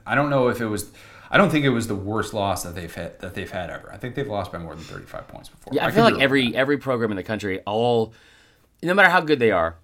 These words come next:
Speaker 2: at one point in, like, the nineteen, like, tens or, like, you know, nineteen seventeen, they got beat by, like, an all-white Ace Hardware group that we always talk about, like, like, a hundred and eight to four. Um, so I don't know if that was the case for Florida, but, like, I know that this was an embarrassing loss.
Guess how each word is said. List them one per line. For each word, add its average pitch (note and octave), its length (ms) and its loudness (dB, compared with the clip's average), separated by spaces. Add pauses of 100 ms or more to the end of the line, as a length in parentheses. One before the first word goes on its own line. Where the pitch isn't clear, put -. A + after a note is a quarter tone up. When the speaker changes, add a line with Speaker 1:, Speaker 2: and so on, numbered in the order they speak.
(300)
Speaker 2:
at B2 120 -4
one C#3+ 260 2
point B2 300 -4
in, G#2+ 40 -4
like, G2+ 140 -6
the A2 60 -6
nineteen, G#2+ 580 -4
like, F2+ 180 -8
tens F#2+ 480 -6
or, F2+ 80 -4
like, E2+ 160 -8
you G2 60 -8
know, E2+ 40 -6
nineteen A2 360 -4
seventeen, G2 420 -4
they F#2 100 0
got F#2 200 -2
beat G2 160 -4
by, F#2 120 -2
like, F2 140 -4
an F2+ 80 -8
all-white F#2+ 580 -2
Ace F#2+ 200 -6
Hardware F2+ 340 -4
group E2 300 -8
that F2 80 -8
we F2 80 -6
always E2 200 -6
talk E2+ 200 -8
about, E2 280 -4
like, E2 280 -10
like, F2 160 -10
a E2 40 -12
hundred G2+ 300 -4
and F#2+ 80 -6
eight F#2 220 -6
to F2+ 80 -16
four. E2 400 -6 (520)
Um, F#2 480 0
so B2 140 -2
I C3 80 6
don't C#3 80 2
know B2 120 0
if A2 80 -2
that A2 200 0
was F#2 120 -12
the G2+ 60 -14
case A2+ 160 -4
for F#2+ 100 -16
Florida, G#2 260 -2
but, G2+ 120 -8
like, A2+ 220 -2
I A#2 60 -4
know C#3 180 0
that B2 240 0 (680)
this D3+ 160 4
was E3 120 -2
an C#3 100 2
embarrassing B2+ 540 2
loss. F#2+ 380 0